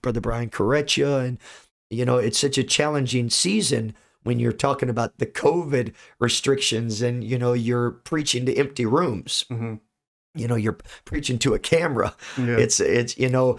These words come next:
Speaker 1: you can do it.
Speaker 2: Mm-hmm.
Speaker 1: The man of God can do it. We find a way to muster up and, and, and, and preach like we're preaching to the masses.
Speaker 2: Mm-hmm.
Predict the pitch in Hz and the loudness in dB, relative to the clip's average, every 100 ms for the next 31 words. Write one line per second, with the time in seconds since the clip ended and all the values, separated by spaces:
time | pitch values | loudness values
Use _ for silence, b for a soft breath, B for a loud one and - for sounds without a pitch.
0 | B - 151 262 175 143 123 110 - - | B 0 2 2 0 0 2 0 -2 -8
1 | b b b 117 110 135 175 180 156 156 | b b b -2 0 2 2 2 2 2
2 | 170 - 120 113 117 113 135 156 - 170 | 2 0 -2 0 0 0 0 0 0 0
3 | 151 135 127 147 127 131 147 165 - - | 0 0 2 2 2 0 0 0 0 2
4 | 135 143 143 123 123 117 B B - 123 | 2 2 0 0 -2 -4 B B -2 0
5 | 123 120 131 120 123 120 113 - - - | 0 -2 0 0 0 0 -2 -4 -8 -4
6 | 190 180 - B B B 117 135 131 127 | -2 0 -2 B B B 0 0 2 0
7 | 131 - 185 180 135 135 - 127 131 131 | 0 -2 -2 0 0 0 2 2 2 2
8 | 135 123 - - - - - 113 110 | 0 0 -2 0 -2 -4 -4 -4 -4